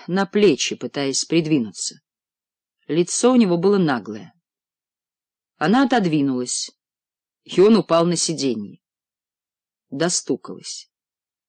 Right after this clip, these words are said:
Он все еще лежал лицом в сиденье и тихо всхлипывал. Она поняла, что он смеется, только тогда, когда он расхохотался во все горло. И снял своим смехом ее тревогу и раздражение.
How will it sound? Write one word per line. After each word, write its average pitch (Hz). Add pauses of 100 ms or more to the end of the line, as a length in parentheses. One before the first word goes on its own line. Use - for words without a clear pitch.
(1200)
Он 196
все 240
еще 233
лежал 208
лицом 190
в 175
сиденье 185
и -
тихо 220
всхлипывал. 120 (1000)
Она 185
поняла, 233
что -
он 214
смеется, 208
только 143
тогда, 160
когда 147
он 156
расхохотался 151
во 120
все 151
горло. 120 (1000)
И 226
снял 208
своим 143
смехом 165
ее 143
тревогу 147
и 135
раздражение. 127